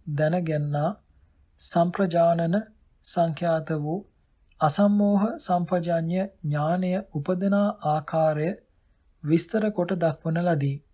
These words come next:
තවද ඉහත කී ප්‍රශ්න තුන සම්පූර්ණයෙන් විසඳාගත හැකි වුවහොත්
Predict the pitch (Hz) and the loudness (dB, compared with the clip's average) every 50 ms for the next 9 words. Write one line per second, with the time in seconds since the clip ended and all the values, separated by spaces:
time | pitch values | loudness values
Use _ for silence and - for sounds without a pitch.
0 | _ _ _ _ _ _ _ _ _ _ _ _ _ _ _ _ _ _ _ - | _ _ _ _ _ _ _ _ _ _ _ _ _ _ _ _ _ _ _ 0
1 | - 196 202 220 226 220 208 180 180 180 180 196 180 - 196 202 196 185 - - | 4 4 4 4 4 4 2 2 2 2 0 -2 -2 0 0 0 0 0 -2 -2
2 | 170 165 - - - 185 175 - - 170 175 202 196 185 - - - - - 160 | -2 -2 -2 -4 -6 -6 -6 -4 -4 -2 0 0 0 -2 -4 -8 -8 -4 -2 -2
3 | 165 180 175 - 202 202 202 202 202 202 202 202 196 175 156 151 147 - 180 185 | -2 -2 -2 -2 -2 0 0 0 0 0 0 0 0 -2 -2 -4 -4 -4 0 0
4 | 190 185 175 180 175 175 180 175 156 160 151 147 165 160 147 147 147 143 143 127 | 0 0 2 0 -2 -2 -2 -4 -4 -4 -4 -4 -6 -4 -4 -2 -2 -2 -2 0
5 | 135 170 208 | -2 -2 -4